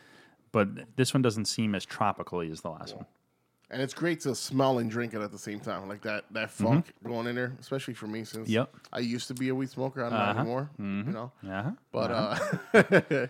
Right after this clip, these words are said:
Speaker 2: <laughs>
Speaker 1: Moved on to crystal
Speaker 2: it,
Speaker 1: meth.
Speaker 2: it breaks <laughs> crystal
Speaker 1: Crystal blue persuasion.
Speaker 2: I sprinkle it on cupcakes, baby.
Speaker 1: Quick, sprinkle some crack on 'em.
Speaker 2: Yeah.
Speaker 1: Peanut butter and crack sandwiches.
Speaker 2: Yeah, this is pretty good, man.
Speaker 1: Yeah, yeah, yeah. This one's good.
Speaker 2: Fuck.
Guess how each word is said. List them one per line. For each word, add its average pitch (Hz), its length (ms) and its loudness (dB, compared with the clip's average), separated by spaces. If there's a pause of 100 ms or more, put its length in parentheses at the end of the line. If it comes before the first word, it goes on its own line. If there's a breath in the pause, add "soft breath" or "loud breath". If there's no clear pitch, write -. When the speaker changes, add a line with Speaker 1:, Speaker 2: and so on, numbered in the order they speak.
Speaker 2:
<laughs> - 80 -14
Speaker 1:
Moved 110 220 6
on 107 100 8
to 101 60 2
crystal 120 260 0
Speaker 2:
it, 139 40 8
Speaker 1:
meth. 131 100 4
Speaker 2:
it 139 120 4
breaks 143 320 4
<laughs> - 400 10
crystal - 460 2
Speaker 1:
Crystal 233 560 4
blue 254 480 2
persuasion. 269 640 -2
Speaker 2:
I 285 80 6 (120)
sprinkle 190 340 6
it 165 80 6
on 143 160 6
cupcakes, 139 580 -2
baby. 151 380 0 (720 loud breath)
Speaker 1:
Quick, 311 180 4
sprinkle 262 240 0
some - 100 -8
crack 294 240 4
on 247 120 2
'em. 202 80 0 (1300 soft breath)
Speaker 2:
Yeah. - 80 -6
Speaker 1:
Peanut 415 180 4
butter 285 160 8
and 208 140 -2
crack - 200 0
sandwiches. 247 520 0 (1120)
Speaker 2:
Yeah, 107 120 -4
this 110 120 -8
is 120 80 -10
pretty 95 220 -12
good, 98 200 -8
man. 87 220 -10
Speaker 1:
Yeah, 123 280 8
yeah, 98 160 6
yeah. 98 220 2
This - 140 -8
one's 95 140 -2
good. 104 200 -2
Speaker 2:
Fuck. - 480 -8